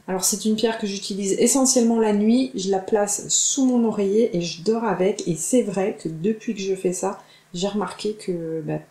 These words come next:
toutes mes prises de conscience se font le matin au réveil. Alors il n'y a pas que ça, puisque si vous regardez mes autres vidéos, vous savez que je fais, euh,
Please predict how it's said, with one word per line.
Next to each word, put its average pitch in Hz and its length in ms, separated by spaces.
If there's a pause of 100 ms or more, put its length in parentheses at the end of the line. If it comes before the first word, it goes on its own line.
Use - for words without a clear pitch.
(220)
toutes 339 220
mes 202 120
prises 214 300
de 185 80
conscience 185 560
se 185 120
font 185 380
le 196 280
matin 196 640
au 202 80
réveil. 190 500 (100)
Alors 180 200
il 185 60
n'y 175 80
a 165 40
pas 180 140
que 185 60
ça, 254 120
puisque 226 300
si 185 160
vous 185 60
regardez 180 340
mes 180 160
autres 175 120
vidéos, 170 240
vous 180 80
savez 175 280
que - 100
je - 140
fais, 175 240
euh, 156 240